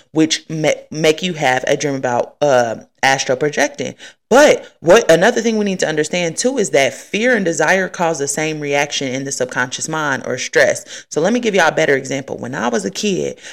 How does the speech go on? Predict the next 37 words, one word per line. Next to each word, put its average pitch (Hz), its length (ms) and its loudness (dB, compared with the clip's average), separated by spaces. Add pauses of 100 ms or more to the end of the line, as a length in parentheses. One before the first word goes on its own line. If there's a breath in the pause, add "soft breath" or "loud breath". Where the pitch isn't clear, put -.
(140 loud breath)
me 170 100 -2
and 214 80 2
my 185 140 2
brother 147 440 4 (200 loud breath)
used 160 220 -4
to 143 60 4
watch 131 220 4
scary 139 320 2
movies 156 360 -2
all - 120 2
the 131 80 2
time, 135 260 -4
or 110 40 -14
he 180 160 -2
would 139 160 -2
wanna 127 180 -6
watch 123 220 -8
scary 131 260 -4
movies, 127 380 -6
and 123 80 0
I 131 80 2
was 131 100 -6
just - 180 -10
like, 139 240 -8
"Yeah, 262 260 -2
sure, 233 280 -4
I'll 214 160 -2
watch," 180 240 0
'cause 160 140 -6
I 139 80 0
didn't 143 120 -2
wanna 139 120 -2
be 131 160 -8
a - 20 -8
fucking - 300 -4
prude. 170 480 0 (280 loud breath)
But 160 380 6